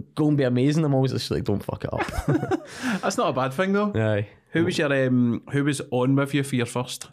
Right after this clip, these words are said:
Speaker 2: your
Speaker 1: Aye, I think it
Speaker 2: permanent
Speaker 1: would have
Speaker 2: show?
Speaker 1: been Hugh and Derek, I think, on Monday night. Aye.
Speaker 2: It's
Speaker 1: Um,
Speaker 2: like two stalwarts as well,
Speaker 1: yeah,
Speaker 2: isn't
Speaker 1: yeah,
Speaker 2: it?
Speaker 1: safe pair of hands. Hugh's, like, they're all good in their own way,
Speaker 2: Yeah.
Speaker 1: like, for sure, but Hugh's just good that if you just need the heat off you for a couple of minutes, you
Speaker 2: Yeah.
Speaker 1: just, just talk and talk and
Speaker 2: Yeah.
Speaker 1: talk and talk.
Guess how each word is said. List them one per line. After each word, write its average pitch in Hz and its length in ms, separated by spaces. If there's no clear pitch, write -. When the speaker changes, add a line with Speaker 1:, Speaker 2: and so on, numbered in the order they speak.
Speaker 2:
your - 100
Speaker 1:
Aye, 92 60
I - 40
think - 20
it - 20
Speaker 2:
permanent 120 160
Speaker 1:
would - 40
have 101 140
Speaker 2:
show? 95 100
Speaker 1:
been 95 40
Hugh 98 200
and 90 100
Derek, 90 320
I - 20
think, 98 280
on 92 60
Monday 92 220
night. 95 500
Aye. 87 300
Speaker 2:
It's 90 320
Speaker 1:
Um, 90 60
Speaker 2:
like 95 120
two 101 160
stalwarts 104 540
as 104 100
well, 104 120
Speaker 1:
yeah, 92 120
Speaker 2:
isn't 131 240
Speaker 1:
yeah, 147 120
Speaker 2:
it? - 100
Speaker 1:
safe - 220
pair 95 120
of 85 60
hands. 85 340
Hugh's, 120 320
like, 101 240
they're 127 140
all 135 140
good 131 160
in 110 40
their 107 120
own 107 180
way, 104 160
Speaker 2:
Yeah. 110 160
Speaker 1:
like, 104 100
for 107 120
sure, 107 320
but 98 200
Hugh's 113 180
just - 200
good 95 160
that 92 100
if - 140
you - 40
just - 120
need 90 100
the - 80
heat - 180
off 95 200
you 98 80
for 98 100
a 98 40
couple - 200
of 92 60
minutes, 95 240
you 127 60
Speaker 2:
Yeah. 101 120
Speaker 1:
just, 107 180
just - 180
talk - 320
and 87 100
talk - 300
and 117 60
Speaker 2:
Yeah. 95 180
Speaker 1:
talk 95 80
and 87 120
talk. 92 300